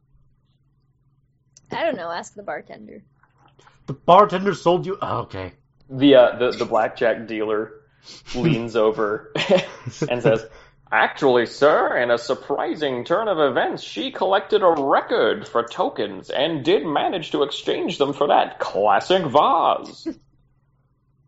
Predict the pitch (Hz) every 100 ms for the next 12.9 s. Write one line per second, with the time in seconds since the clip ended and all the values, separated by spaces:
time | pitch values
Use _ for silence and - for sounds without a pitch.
0 | _ _ _ 123 123 120 117 113 107 101
1 | 87 - 92 87 76 71 69 71 101 92
2 | 90 - 131 123 117 110 90 95 95 -
3 | - 107 98 - 98 95 - 90 85 82
4 | 80 78 101 92 95 90 87 78 - -
5 | 101 95 90 87 92 _ _ _ - 80
6 | - 92 98 - - 90 85 - 101 104
7 | 101 101 110 113 104 110 113 180 175 123
8 | 151 101 80 165 196 131 95 76 69 -
9 | - 113 87 71 - _ _ 113 208 175
10 | 92 117 117 117 92 101 123 117 98 82
11 | 143 175 147 _ - - - - - 101
12 | - 127 120 87 - - - - -